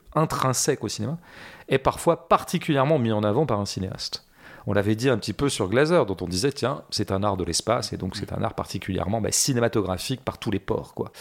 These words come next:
Bon, ben là, c'est le cas de Todd Field aussi. Moi, j'ai, je crois que ce film, on pourrait très bien le voir d'ailleurs. C'est toujours un bon test, hein, que j'ai pas fait, mais j'invite chacun à le faire. Regardez le film en muet.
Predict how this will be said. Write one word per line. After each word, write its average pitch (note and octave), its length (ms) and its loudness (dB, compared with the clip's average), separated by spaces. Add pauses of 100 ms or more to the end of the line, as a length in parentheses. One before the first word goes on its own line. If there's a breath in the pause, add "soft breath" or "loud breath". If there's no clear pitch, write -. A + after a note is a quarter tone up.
(520 loud breath)
Bon, A2 80 2
ben G2+ 100 2
là, A#2+ 100 4
c'est - 120 0
le F#2 60 -4
cas G2 120 -2
de - 60 -4
Todd F#2 160 -2
Field F2 240 -6
aussi. G2 320 -2 (100)
Moi, G2+ 80 0
j'ai, F#2 220 0 (280 loud breath)
je - 100 -6
crois E3 120 4
que - 60 -4
ce A#2+ 140 2
film, F3 260 0
on A#2 60 0
pourrait G#2 220 4
très C#3 140 0
bien A#2+ 160 0
le A2+ 60 -2
voir A#2+ 300 6
d'ailleurs. F#2+ 440 4
C'est G2+ 120 -2
toujours B2+ 180 2
un F2+ 60 2
bon F2+ 140 -2
test, - 300 -2
hein, F#2+ 160 -2
que F#2 80 -2
j'ai F2 120 0
pas F#2 120 -2
fait, F2+ 240 -2
mais E2+ 400 -6 (220)
j'invite F#2 300 -2
chacun F#2 240 -2
à - 40 -4
le F2+ 60 -8
faire. D3+ 240 -6 (580 loud breath)
Regardez A2 340 2
le G2+ 40 0
film A2 220 0
en G#2+ 80 2
muet. C3 260 0